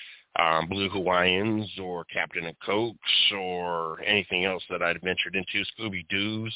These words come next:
um, Don, Don whatever tequila we was drinking. Um, but, uh, glad to be back, but way back stateside at the same time. Got to get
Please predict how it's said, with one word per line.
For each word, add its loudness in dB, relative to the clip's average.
um, 0
Don, 4
Don 4
whatever 0
tequila -2
we -10
was -10
drinking. 0
Um, 2
but, 2
uh, 2
glad 2
to -4
be 0
back, 4
but -10
way 2
back 0
stateside 2
at -2
the -14
same -2
time. 0
Got 2
to -8
get -2